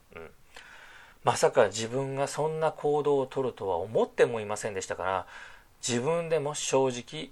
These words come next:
びっくりしました。会社ではそこまで感情をあらわにしない人でも、家族や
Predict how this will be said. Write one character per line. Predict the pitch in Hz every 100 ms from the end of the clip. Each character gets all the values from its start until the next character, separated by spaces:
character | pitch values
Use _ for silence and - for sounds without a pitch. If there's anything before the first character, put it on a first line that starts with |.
| -
び | 104
っ | 95
く | -
り | 87
し | -
ま | -
し | -
た。 | - - _ - - - - - - - - -
会 | - 185 220
社 | 240
で | 226
は | 165 151 107 -
そ | -
こ | 156
ま | 190
で | 151
感 | - 147 156 147
情 | 147 143
を | 135 143
あ |
ら | 180 156
わ | 117
に | 101
し | - 110
な | 113
い | 107
人 | -
で | 101
も、 | 85 80 - - - -
家 | -
族 | 139 139 -
や | 107 127